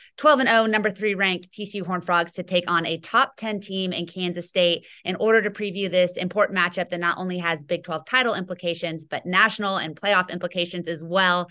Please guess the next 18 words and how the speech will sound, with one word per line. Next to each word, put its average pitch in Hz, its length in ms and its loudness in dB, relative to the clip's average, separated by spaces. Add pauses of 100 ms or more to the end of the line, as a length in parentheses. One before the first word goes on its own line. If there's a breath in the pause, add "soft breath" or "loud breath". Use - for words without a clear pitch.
(300 loud breath)
I'm 190 200 0
joined 185 600 0
by 170 180 2
a 170 120 2
very 170 300 2
special 170 400 -6
guest, 165 420 -2
a 160 140 -4
senior 220 340 -2
writer 185 260 4
for 185 140 -6
The 170 140 -2
Athletic, 165 500 -2
Max 175 320 0
Olson, 165 380 -6
one 156 120 -6
of 151 100 -8
the 147 220 -6